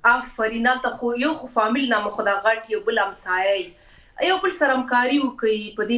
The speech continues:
وخت کې، په دې سخت شرایط کې یو بل سره همکاري وکړئ. همسایه دې کیدای شي قابلي پلو ښه پخوي، ته کیدای شي دو پیازه ښه پخوي، بل څوک منتو. همکاري وکړئ سره، هغه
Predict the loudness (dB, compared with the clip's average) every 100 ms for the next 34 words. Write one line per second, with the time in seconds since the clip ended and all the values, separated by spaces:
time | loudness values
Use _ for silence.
0 | 2 2 -2 -6 -4 -4 -2 0 0 0
1 | 2 4 2 0 -2 -2 -2 -6 -20 -2
2 | 0 2 2 2 2 2 2 2 2 2
3 | 2 2 2 2 2 2 -2 -2 -2 -6
4 | -4 -2 -2 -2 2 2 0 -2 -4 -2
5 | -2 -4 -8 -2 -2 -2 -2 0 2 2
6 | 0 -2 0 0 0 -2 -2 -2 0 0
7 | -2 -12 -12 -18 -6 0 2 2 4 4
8 | 4 2 0 -2 -2 0 2 0